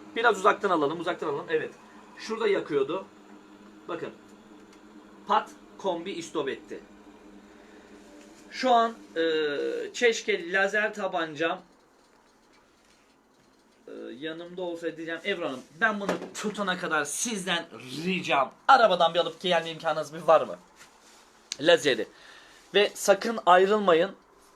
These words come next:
Şimdi gözlerinizi hani belki, e,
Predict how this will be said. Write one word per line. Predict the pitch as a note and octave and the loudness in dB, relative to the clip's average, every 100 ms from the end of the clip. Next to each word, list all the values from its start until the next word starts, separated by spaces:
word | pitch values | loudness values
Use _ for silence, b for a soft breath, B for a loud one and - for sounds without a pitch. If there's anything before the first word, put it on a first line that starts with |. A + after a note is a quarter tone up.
| _ - | _ -6
Şimdi | - A3 G3 F3+ | -2 0 0 4
gözlerinizi | F3+ F3+ F3 F#3+ F3 | 6 6 4 -2 0
hani | F3+ F#3 F3+ | 0 0 4
belki, | F#3 F#3 G3 F3+ - b b b b b _ | 4 2 0 -2 -2 b b b b b _
e, | A2 G#2 | -2 0